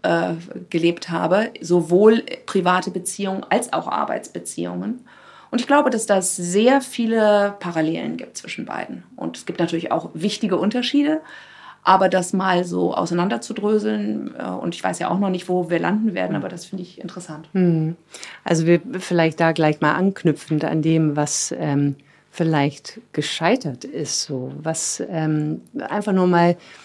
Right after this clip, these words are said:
Speaker 2: uns verstehen lassen in den, in dem Arbeitskontext, wo du das Gefühl hattest, da hat's gescheitert. Ähm, ja.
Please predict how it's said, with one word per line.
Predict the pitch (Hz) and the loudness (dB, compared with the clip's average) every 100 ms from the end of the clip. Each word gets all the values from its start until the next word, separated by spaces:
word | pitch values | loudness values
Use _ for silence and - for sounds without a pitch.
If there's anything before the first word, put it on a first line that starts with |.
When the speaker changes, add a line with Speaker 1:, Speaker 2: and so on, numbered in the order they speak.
| - - | -20 -4
Speaker 2:
uns | 277 196 - - - | 2 2 2 -4 -2
verstehen | 180 180 196 196 | 0 4 6 6
lassen | 185 180 180 175 | 6 4 2 2
in | 180 | 4
den, | 175 175 - | 2 2 0
in | 185 | 0
dem | 180 175 | 2 4
Arbeitskontext, | 165 175 175 - 180 175 175 - | 4 4 4 2 0 2 0 -2
wo | 170 | -2
du | |
das | 165 165 | -2 -2
Gefühl | 160 - 170 | -4 0 2
hattest, | 165 - 160 - | 0 -4 -8 -4
da | 165 156 | -2 -2
hat's | 170 - | -6 -6
gescheitert. | 151 - 160 185 202 196 - - | -6 0 2 2 -2 -4 -6 -4
Ähm, | 170 170 165 160 - _ - - _ _ _ - | -2 0 0 -2 -6 _ -20 -20 _ _ _ 0
ja. | 175 160 | 2 2